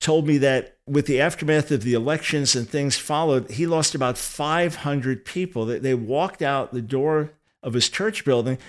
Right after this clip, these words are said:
because they were so alienated with,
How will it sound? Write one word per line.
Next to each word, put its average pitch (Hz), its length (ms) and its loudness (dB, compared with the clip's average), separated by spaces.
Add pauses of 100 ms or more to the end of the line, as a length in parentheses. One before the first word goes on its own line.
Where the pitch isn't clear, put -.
(160)
because 151 280 2
they 156 100 6
were 147 140 4
so 185 500 4
alienated 127 880 2 (380)
with, 147 460 4